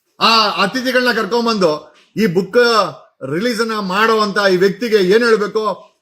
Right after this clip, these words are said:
ಖಂಡಿತ ನಮ್ಗಂತೂ ಗೊತ್ತಿಲ್ಲ. ಏನೋ, ಆ, ಆ ವಿಚಾರ, ಆ, ಒಂದ್ ಕಡೆ ಆಯ್ತು ಅಂತಂದ್ರೆ ಇವತ್ತು ಡೆಕ್ಕನ್ ಹೆರಾಲ್ಡ್ ಅಲ್ಲಿ, ಮ-, ಈ ಮನ್ನ,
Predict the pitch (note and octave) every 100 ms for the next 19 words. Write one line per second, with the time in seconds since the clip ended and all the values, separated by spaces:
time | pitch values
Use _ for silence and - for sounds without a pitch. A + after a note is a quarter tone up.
0 | _ F#3 A3 A3 G#3+ G3 G#3 G#3+ G3 F3
1 | F3 G#3 D#3+ - - _ - F#3 A3+ E3+
2 | - - _ - E3 E3+ D#3 D3 G3 A3
3 | G3 A#3 A#3 A3 D#3+ - _ _ - E3
4 | E3+ E3 D#3 A#3 A#3 A3+ A3 G3+ F#3 G3+
5 | F3+ G3 A3 G3+ - _ _ _ _ F3+
6 | A#3 G3+ A3+ F#3+ D3 - _ _ A#2 F#3+
7 | B3+ C4 B3 A#3 A3+ A3+ A#3 G#3 F3 C3
8 | C#3+ D3 C3+ B2+ D#3+ E3+ E3+ F3